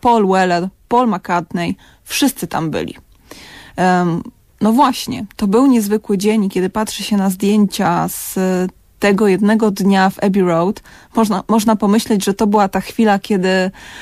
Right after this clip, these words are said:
no już nic nie mogło być większe, jeśli chodzi o Britpop. Najsłynniejsze gwiazdy, najpiękniejsze kobiety, wszyscy zjednoczeni w szczytnym celu, tworzący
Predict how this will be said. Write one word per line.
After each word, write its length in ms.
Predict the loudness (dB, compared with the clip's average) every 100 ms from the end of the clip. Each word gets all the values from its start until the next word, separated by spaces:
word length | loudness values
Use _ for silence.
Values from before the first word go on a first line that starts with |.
| -20 -20 -20 -20 -20 -6 0
no 100 | 2
już 180 | 2
nic 320 | 2 2 2 0
nie 80 |
mogło 260 | 2 2 0
być 200 | -2 -2
większe, 340 | 0 0 0
jeśli 200 | -2 -2
chodzi 280 | -2 -2 0
o 60 | 0
Britpop. 600 | 0 -2 -4 -8 -8 -4
Najsłynniejsze 880 | 0 0 0 2 4 4 2 2 0
gwiazdy, 640 | 0 2 0 -2 -4 -2
najpiękniejsze 840 | -2 -2 0 -2 -2 0 0 -2
kobiety, 600 | -4 -2 0 0 0 -4
wszyscy 400 | 0 -2 -2 0
zjednoczeni 600 | 0 0 0 -2 0 0
w 80 | -2
szczytnym 580 | -6 -2 -2 0 0 0
celu, 360 | 0 2 2 0
tworzący 800 | 0 0 2 2 2 0 -2